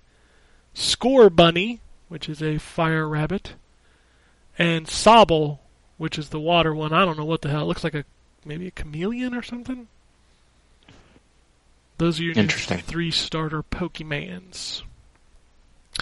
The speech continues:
Speaker 1: There's a lot of news stories for a seven-minute video, I'll tell you that.
Speaker 2: <laughs>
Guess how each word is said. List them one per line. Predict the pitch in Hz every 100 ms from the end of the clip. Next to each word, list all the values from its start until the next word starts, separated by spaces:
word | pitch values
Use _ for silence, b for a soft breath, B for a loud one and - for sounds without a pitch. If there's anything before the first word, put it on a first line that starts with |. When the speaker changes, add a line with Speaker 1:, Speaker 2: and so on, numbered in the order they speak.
| B B B -
Speaker 1:
There's | 226
a | 175
lot | 170 185
of | 165
news | 170 -
stories | 165 160
for | 151 165
a | 165
seven-minute | - 180 160 156 156
video, | 165 156 147 143
I'll | 143
tell | - 156
you | 147
that. | 151 139 _ - - _ _ - - - - 165
Speaker 2:
<laughs> | b